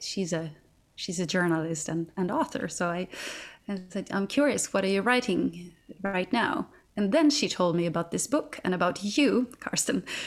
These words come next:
So that's my first ever knowing that there is a pain clinic, there is persistent pain, there are things you can do. It's not normal to have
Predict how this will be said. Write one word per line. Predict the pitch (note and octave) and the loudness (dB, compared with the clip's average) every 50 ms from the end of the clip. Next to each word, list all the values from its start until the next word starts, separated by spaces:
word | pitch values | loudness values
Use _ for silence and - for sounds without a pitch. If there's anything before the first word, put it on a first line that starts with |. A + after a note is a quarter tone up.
| - | -6
So | - - - - G#3 F#3+ F3+ F3 F3 F#3+ F#3 - - - - - - - _ _ - - | -4 -2 0 2 4 4 4 4 2 0 -2 -6 -12 -16 -16 -16 -18 -20 _ _ -4 0
that's | - C4 C4+ C4+ - - - | 2 2 2 2 0 0 0
my | G3 G#3 G#3+ | 2 0 0
first | G#3 - - - A#3 A3 G#3+ G#3 G3 - - - - - - - - - _ _ _ _ _ _ _ _ _ - | 0 -2 -2 0 2 2 2 2 0 -2 -4 -4 -6 -6 -10 -12 -14 -16 _ _ _ _ _ _ _ _ _ 0
ever | G#3 G#3+ F3+ F#3+ F3 F3+ E3 D#3 - _ _ _ _ _ _ _ _ - | 2 2 2 2 -2 -2 -4 -10 -18 _ _ _ _ _ _ _ _ 2
knowing | G3 G3+ G3+ G3 F#3 F#3 F#3 F3+ F3+ - | 2 4 4 2 2 0 0 -2 -2 -2
that | F#3 F#3+ F3+ - - - - - _ _ _ _ - | 0 0 0 -2 -4 -10 -12 -14 _ _ _ _ -6
there | E3 G3 F#3+ F#3 | -2 0 0 2
is | F3+ F#3 E3 E3+ | 2 0 -2 -2
a | E3 | -6
pain | D3+ - - - F3 F#3 F#3+ G3+ G#3 G#3+ A3+ A3 | -6 -6 -2 0 2 2 2 2 2 0 -2 -6
clinic, | - - A3+ A3+ A3 A#3 A#3 - - - | -6 -4 -2 -2 -2 -2 -4 -6 -6 -4
there | - F#3 F3+ F3+ | -2 0 0 0
is | F3 E3 D#3 | 0 -2 -4
persistent | - - F#3 E3 - - F3 - - - F3 D#3+ D3+ - - | -6 -6 -4 -4 -4 -4 -4 -4 -2 -2 -2 -2 -2 -4 -6
pain, | - - G3+ G3 G#3 G#3 G#3+ A3+ A3+ A#3+ B3+ A#3+ - - - - - - _ _ | -4 -2 0 0 0 0 0 0 0 0 -2 -2 -6 -20 -20 -20 -20 -20 _ _
there | - G#3 G3 - | 0 2 2 4
are | - F3+ F3+ G3+ | 2 2 2 2
things | G#3 - - A#3 A3+ A#3+ - - | 0 0 0 0 2 2 2 0
you | A3+ - | 0 2
can | G#3 G3+ G3 F#3 | 2 2 2 2
do. | - F#3+ G3 G3 G3+ G3+ G3+ G3+ - _ _ _ _ _ _ _ _ _ - | 2 2 2 2 2 0 0 -2 -6 _ _ _ _ _ _ _ _ _ -4
It's | - - - | -2 0 0
not | A3 G#3+ G#3+ | 0 2 2
normal | G#3 G3+ G3+ G#3+ A3+ A#3+ A3+ G3+ F3+ E3+ | 4 4 6 6 6 4 4 2 0 -2
to | - G3 F3+ | -2 -2 0
have | D#3+ F3+ F3 E3 F#3 | 0 0 0 0 -2